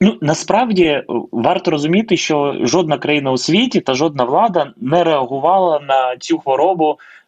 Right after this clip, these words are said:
е, якось логічно, правильно і так далі, бо насправді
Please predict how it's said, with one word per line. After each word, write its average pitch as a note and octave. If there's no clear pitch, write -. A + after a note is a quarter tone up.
е, A#2+
якось C#3+
логічно, C#3+
правильно D3
і B2+
так C#3
далі, A#3+
бо D3
насправді E3+